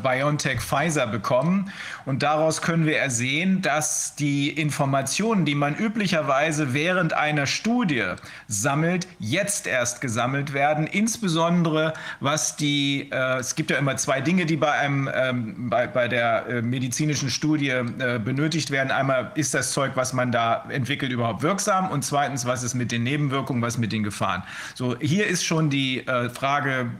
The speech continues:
äh, hoch umstritten, ob wir hier eine, eine, ein, ein wirksames Medikament haben mit diesen sogenannten Impfstoffen. Der eine sagt fünfundneunzig Prozent, der andere sagt unter ein Prozent.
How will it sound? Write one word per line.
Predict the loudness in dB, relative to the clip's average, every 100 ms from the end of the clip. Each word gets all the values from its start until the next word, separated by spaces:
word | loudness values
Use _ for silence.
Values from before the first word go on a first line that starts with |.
| -8
äh, | -4 -2 -2 0
hoch | 0 0
umstritten, | 0 -2 -2 -4 -2 -4 -6 -8 -14 -4
ob | -2 0
wir | 0
hier | 2 2 2
eine, | 0 0 0 -2 -8 -18 -12
eine, | -4 0 0 0 0
ein, | 0 -2 -2
ein | -2 0
wirksames | 0 2 0 2 0
Medikament | 0 0 0 0 2 2 2
haben | 2 2 2 2
mit | 2 0 0
diesen | 2 2
sogenannten | 2 2 2 2 0 -2
Impfstoffen. | 0 0 0 2 0 2 0 0
Der | 0 0
eine | 2 0
sagt | 0 0 0
fünfundneunzig | 0 0 0 0 -2 -4
Prozent, | -4 -4 0 2 2
der | 2
andere | 0 0 0
sagt | 0 0
unter | 0 0 2
ein | 2 0
Prozent. | 0 -2 -2 0 -2